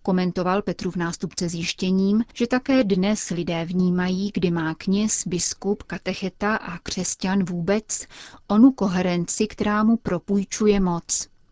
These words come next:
Ježíš varoval svoje učedníky před falešnými proroky. Dodal papež a potom vysvětlil,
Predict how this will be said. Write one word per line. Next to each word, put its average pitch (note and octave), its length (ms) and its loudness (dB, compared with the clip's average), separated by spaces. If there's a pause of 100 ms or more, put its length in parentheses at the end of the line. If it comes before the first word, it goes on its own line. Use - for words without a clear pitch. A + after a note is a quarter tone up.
(120)
Ježíš A#3+ 340 2
varoval G#3 380 4
svoje G3+ 320 2
učedníky F#3 640 0
před - 260 -6
falešnými F3+ 580 0
proroky. F#3 640 0 (400)
Dodal F#3 440 4
papež A#3+ 640 2
a F3+ 220 -2
potom B3 320 6
vysvětlil, A3 800 2